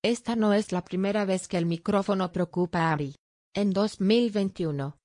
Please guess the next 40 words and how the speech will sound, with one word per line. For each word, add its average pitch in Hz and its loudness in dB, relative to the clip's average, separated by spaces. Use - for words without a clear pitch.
army 202 0
se 220 -2
sorprendió 180 0
al 165 -2
ver 170 0
a 170 0
Jin 202 -2
cambiar 175 0
a 160 2
un 165 2
micrófono 175 0
azul, 151 -4
junto 233 0
con 175 -2
los 170 -2
demás 170 -2
miembros. 190 0
Afortunadamente, 170 -2
no 196 2
mucho 226 0
después 175 -2
de 156 0
eso, 156 -2
Jin 214 -2
volvió 196 2
con 170 -2
su 180 -4
viejo 170 -2
amigo. 139 -4
Parece 233 0
que 214 -2
Jin 185 0
no 180 0
está 190 -2
listo 208 -2
para 175 0
soltar 180 -2
el 170 0
micrófono 175 0
rosa. 156 -2